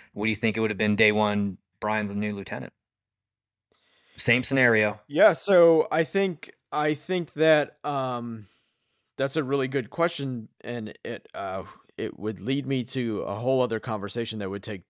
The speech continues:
Speaker 2: too long to have right now, but I would love to have with you,
Speaker 1: <laughs>
Speaker 2: uh, <laughs> about aggressiveness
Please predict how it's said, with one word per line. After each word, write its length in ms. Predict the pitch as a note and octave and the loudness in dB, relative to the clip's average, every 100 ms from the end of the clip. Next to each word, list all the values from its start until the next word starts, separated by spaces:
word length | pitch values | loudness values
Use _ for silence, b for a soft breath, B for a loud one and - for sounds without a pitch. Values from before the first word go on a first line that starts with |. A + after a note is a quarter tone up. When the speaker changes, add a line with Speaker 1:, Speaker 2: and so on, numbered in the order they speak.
| - | -12
Speaker 2:
too 220 | - D3+ | -6 -4
long 280 | A#2+ A2+ A2 | -4 -6 -6
to 100 | G#2 | -6
have 240 | G#2 G#2+ | -6 -4
right 140 | F#2+ F2+ | -4 -4
now, 200 | A2 F#2 | -4 -4
but 140 | F2+ | -4
I 40 | F2+ | -6
would 180 | F#2+ | -6
love 140 | F#2+ G2 | -8 -6
to 120 | F2 | -6
have 200 | G2+ F#2 | -6 -8
with 120 | F#2 | -10
you, 260 | E2+ - - | -8 -8 -6
Speaker 1:
<laughs> 40 | |
Speaker 2:
uh, 220 | - F2+ - | -8 -8 -8
<laughs> 540 | G#2 G#2+ - - - - | -12 -14 -16 -20 -18 -8
about 280 | A2+ C3 A2+ | 0 0 0
aggressiveness 840 | G#2 C#3 - B2+ G2+ G2+ F#2+ | 0 2 2 -2 -8 -10 -10